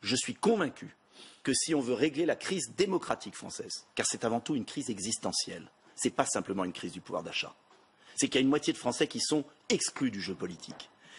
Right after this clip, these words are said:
Eh bien, si on veut le faire, il faut reprendre le pouvoir sur cette organisation qui nous fait du mal,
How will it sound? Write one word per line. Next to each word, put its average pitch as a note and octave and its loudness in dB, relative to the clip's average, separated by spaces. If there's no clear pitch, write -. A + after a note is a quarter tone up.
Eh - 4
bien, A#2+ 4
si - 4
on F#3+ 6
veut D#3 6
le C3+ 4
faire, D#3+ 4
il D3 0
faut B2 2
reprendre D#3+ 2
le C#3+ 4
pouvoir C3 2
sur - -2
cette A#2 0
organisation B2 2
qui - -8
nous G2+ -4
fait - -2
du F2+ -6
mal, E2+ 0